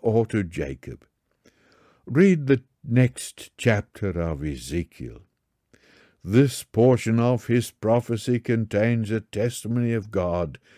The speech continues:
in direct opposition to the blasphemies of the Idumean nations concerning Israel and their mountains. The prophecy is addressed to these,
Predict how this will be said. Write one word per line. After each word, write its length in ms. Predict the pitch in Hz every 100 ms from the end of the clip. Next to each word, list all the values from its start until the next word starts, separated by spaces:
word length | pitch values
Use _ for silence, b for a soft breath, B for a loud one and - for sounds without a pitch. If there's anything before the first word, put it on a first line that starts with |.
| b b b
in 240 | 104 101
direct 640 | 92 87 85 113 165 - 151
opposition 720 | 151 147 117 131 127 127 123
to 160 | 120
the 180 | 85 78
blasphemies 840 | 64 85 123 131 - 104 110 107 98
of 240 | 87 82
the 100 | 85
Idumean 800 | 95 123 110 107 110 110 104 98
nations 580 | 92 92 - 90 85 - b b b b
concerning 800 | - 104 104 - 98 107 104 113
Israel 560 | 107 92 98 90 90 85
and 160 | 90
their 220 | 82 85 85
mountains. 880 | 78 85 73 76 65 50 - - _ _ _ _ _ _ _ b b b b b b b
The 100 | 110
prophecy 720 | - 170 175 139 127 139 131
is 160 | 113 107
addressed 500 | 104 117 131 - -
to 100 | 98
these, 600 | 92 87 69 60 -